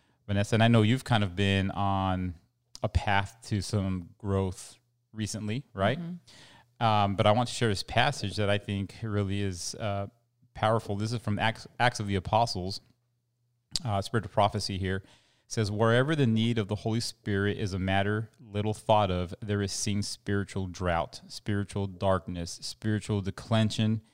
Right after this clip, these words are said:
Speaker 1: and death," right?
Speaker 2: Mm-hmm.
Speaker 1: So it says here, when-, whenever we're not thi-,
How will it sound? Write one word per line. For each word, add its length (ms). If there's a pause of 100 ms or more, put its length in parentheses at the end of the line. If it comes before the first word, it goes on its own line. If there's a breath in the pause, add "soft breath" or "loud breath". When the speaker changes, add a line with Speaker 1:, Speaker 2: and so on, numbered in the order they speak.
(420 soft breath)
Speaker 1:
and 220
death," 440 (340)
right? 260 (220)
Speaker 2:
Mm-hmm. 320 (180)
Speaker 1:
So 520 (920)
it 100
says 280
here, 100
when-, 220
whenever 220
we're 40
not 280
thi-, 100